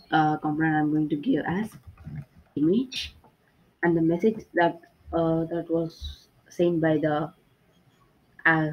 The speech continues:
alert component is going to be, uh, add image by, like that. And in confirm place, I'm going to,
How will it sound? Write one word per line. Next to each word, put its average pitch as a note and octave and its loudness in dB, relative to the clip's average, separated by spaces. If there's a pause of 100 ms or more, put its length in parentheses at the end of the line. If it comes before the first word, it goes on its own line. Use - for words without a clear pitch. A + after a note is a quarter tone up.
(120)
alert E3 2
component D#3+ 2
is F3 -2
going D#3+ 2
to D3 -2
be, F#3+ -6 (1200)
uh, D#3+ 2 (1400)
add F#3+ 0 (760)
image F3 0 (100)
by, D3 0 (840)
like D#3 -4
that. B3+ -2 (580)
And D#3+ 2 (380)
in F#3 0
confirm F#3 -2
place, F3+ -2 (100)
I'm F3 0
going F3+ 0
to, F3+ -4